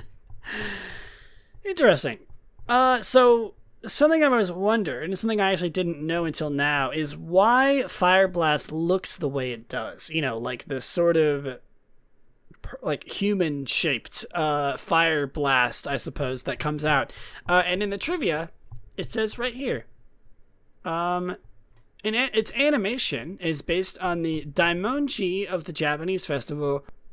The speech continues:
Gozan no Okuribi, where a large bonfire is lit in the shape of the character. That, the, you know, the shape that it is, I can't read Japanese, meaning big or great. Uh, a glitch in,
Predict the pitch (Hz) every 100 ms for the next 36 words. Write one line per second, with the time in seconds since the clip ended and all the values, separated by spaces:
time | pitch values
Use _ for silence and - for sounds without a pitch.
0 | - - 240 262 220 208 208 170 175 170
1 | 156 - - 185 190 170 196 180 120 127
2 | - - - - - 165 160 160 147 170
3 | 262 240 170 180 277 302 151 123 123 131
4 | 156 143 135 156 135 - 151 185 226 -
5 | 147 127 - 147 156 - - - - -
6 | - - - - 185 208 151 139 208 -
7 | 160 165 170 165 156 185 151 180 - 185
8 | 160 - 160 160 190 175 185 156 175 160
9 | - 165 151 175 165 151 165 143 165 -
10 | - - 175 185 170 143 _ - 190 240
11 | 226 180 202 196 165 160 180 - - -
12 | - - - - _ _ - - - -
13 | - - - - - - - 175 175 165
14 | - 247 277 190 214 202